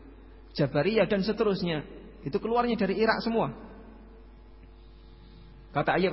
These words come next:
As-Sikhtiyani, "Amatu man tazandaqa fi ahlin min ahlil Irak li jahlin bil Arabiyyah." Mayoritas mereka yang sesat, mereka yang menjadi munafik, menjadi zindik, pemimpin aliran-aliran sesat dan pengikut aliran sesat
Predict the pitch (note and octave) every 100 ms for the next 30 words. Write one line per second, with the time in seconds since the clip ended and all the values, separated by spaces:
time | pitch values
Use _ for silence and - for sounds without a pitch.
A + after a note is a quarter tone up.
0 | E3 E3+ - F3 E3 F3 A3 B3 - -
1 | - - - - - - - - D3 G3+
2 | A#3 G#3+ G#3+ G3 F3+ F3+ D#3+ D#3 G#3+ F3
3 | F3 F3 E3 E3+ D#3 D#3 D3+ C#3 G3 E3+
4 | D#3 C#3+ C#3 D#3 A3+ B3+ - - - -
5 | - - - - - B2+ F3+ C#3+ C3+ A#2+
6 | A#2+ A2 A2 G#2+ A2+ A2+ - - - -
7 | - - - - C#3+ D3+ G#3 A3 G#3+ -
8 | F#3+ G#3+ G#3 G3 F#3 F3 F#3 G#3+ G3 -
9 | - - - - - - - - - D3
10 | F#3 F#3+ F#3 F3 E3 D3 E3 D#3+ E3+ G3
11 | F#3+ F#3 D#3+ D3 C#3 C#3 F#3+ F3 E3+ -
12 | - - - - - - D3 G#3 G#3 G3
13 | F3 F3+ F#3 E3 E3 E3 D3+ D#3 C3+ G3
14 | A#3+ A#3 - - D3+ D3 F#3+ F#3+ F3+ D#3+
15 | D3+ D3 C#3+ C#3+ B3